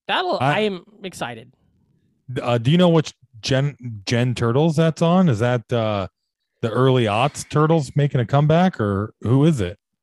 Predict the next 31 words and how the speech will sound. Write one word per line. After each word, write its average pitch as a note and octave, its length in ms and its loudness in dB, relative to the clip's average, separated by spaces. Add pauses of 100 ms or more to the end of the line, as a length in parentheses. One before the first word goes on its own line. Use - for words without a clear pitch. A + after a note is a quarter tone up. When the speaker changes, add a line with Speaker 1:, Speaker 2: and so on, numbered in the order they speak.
Speaker 1:
What G#3+ 120 -2
are B3 40 -2
you G#3+ 100 -4
talking F#3+ 220 -6
about? B2+ 200 -12 (800)
Speaker 2:
The A#2+ 80 -2
Seth D3+ 220 0
Rogen, D3 420 2 (420)
uh, A2+ 280 -2
Speaker 1:
It's, G#2 120 -4
it's G3 200 -10
brand G#3 300 -2
new. F3+ 280 -6
It's F3 160 -8
all F3 140 -4
new. D#3 200 -8 (380)
Speaker 2:
Oh, D#3 400 4
cool. D#3+ 340 2 (300)
You F#3+ 80 4
know, B3 440 4
I F#3+ 120 0
want, D#3+ 380 2 (760)
I C3 80 -2
know G3 140 4
they F3+ 60 4
made D#3+ 180 4
a A#2 60 0
comic C#3 480 -2
book F#2 200 -10
of F#2 200 -8
it, G2 140 -8